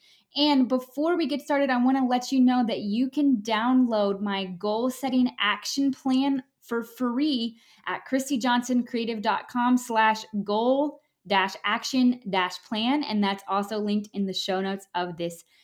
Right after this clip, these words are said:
episode. All right, let's dive in. So the best thing to do at the start of a brand new quarter is to celebrate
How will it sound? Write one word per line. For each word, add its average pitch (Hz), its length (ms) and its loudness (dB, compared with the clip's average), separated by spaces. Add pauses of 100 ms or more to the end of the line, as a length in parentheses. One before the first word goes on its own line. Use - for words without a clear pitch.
(240)
episode. 165 560 -10
All 320 120 4
right, 381 260 2
let's 285 260 0
dive 269 340 4
in. 294 300 2
So 349 220 0
the 220 320 0
best 311 420 2
thing 302 220 4
to 311 100 -2
do 208 320 0
at 214 140 -2
the 226 80 -6
start 254 320 0
of 269 80 -2
a 262 60 0
brand 220 420 2
new 285 200 4
quarter 208 580 -2 (340)
is 262 180 2
to 269 140 -6
celebrate 247 800 0